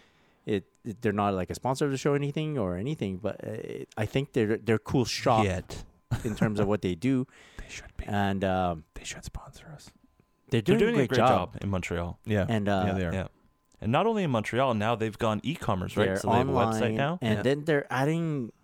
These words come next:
Speaker 1: different facets to their business. Um, they're also adding this thing called V I P, right? So if you
Speaker 2: Oh,
Speaker 1: do a
Speaker 2: cool.
Speaker 1: lot of business with them, they'll say, "Hey, you know, we appreciate, uh, you dealing with us, so we're gonna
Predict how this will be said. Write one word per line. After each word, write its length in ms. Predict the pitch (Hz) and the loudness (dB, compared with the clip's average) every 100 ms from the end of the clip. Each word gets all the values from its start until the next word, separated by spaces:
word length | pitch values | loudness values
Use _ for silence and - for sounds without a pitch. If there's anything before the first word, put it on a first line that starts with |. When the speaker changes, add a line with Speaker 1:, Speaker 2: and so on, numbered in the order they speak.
| 117 | -2
Speaker 1:
different 300 | 117 160 185 | 0 0 -2
facets 560 | - 113 127 127 107 - | 2 2 4 -2 -6 -4
to 140 | 127 | -2
their 140 | 104 92 | 0 2
business. 560 | 101 139 107 95 - - - _ _ _ _ | 0 0 -2 -2 -6 -10 -20 _ _ _ _
Um, 580 | 104 98 92 95 92 85 - _ _ _ _ _ - | -2 0 0 0 -2 -6 -14 _ _ _ _ _ -8
they're 280 | 107 117 - - | 0 0 0 -2
also 480 | 117 127 - 143 139 - | 0 0 2 0 0 0
adding 600 | 113 113 113 110 110 104 | 2 2 0 -2 -4 -4
this 240 | 104 98 - | -2 -2 -2
thing 240 | 120 113 | -4 -4
called 300 | - 110 98 | 0 0 0
V 180 | 92 107 | 0 2
I 100 | 98 | 2
P, 320 | - 190 - _ _ _ _ _ _ | 0 -2 -4 _ _ _ _ _ _
right? 260 | 95 127 - _ _ _ _ | -2 -2 -4 _ _ _ _
So 160 | 165 156 | 4 4
if 200 | 143 196 | 4 -2
you 120 | 196 | -2
Speaker 2:
Oh, 40 | |
Speaker 1:
do 180 | 175 180 | 2 4
a 20 | |
Speaker 2:
cool. 60 | 170 | 6
Speaker 1:
lot 140 | 156 | 6
of 100 | 143 | 4
business 320 | 127 123 135 135 | 2 0 0 -2
with 140 | 127 | 0
them, 360 | 131 123 131 117 | 2 2 0 0
they'll 140 | 110 | 0
say, 200 | 107 120 | 2 -2
"Hey, 180 | 117 135 | 0 0
you 280 | 127 - 113 | -2 -6 -4
know, 120 | 104 | -2
we 140 | 98 | 0
appreciate, 680 | 101 - 127 - 123 117 113 _ _ _ - | -2 -2 -6 -2 0 0 -2 _ _ _ -6
uh, 440 | 95 90 87 87 | -2 -2 -2 -4
you 180 | 87 95 | -4 -6
dealing 360 | 87 98 104 101 | 0 0 0 -2
with 160 | 101 | -2
us, 260 | 107 110 - - - _ _ _ - | -2 -2 -6 -16 -20 _ _ _ -2
so 220 | 127 104 | 2 4
we're 140 | 104 | 4
gonna 240 | 113 135 | 0 -2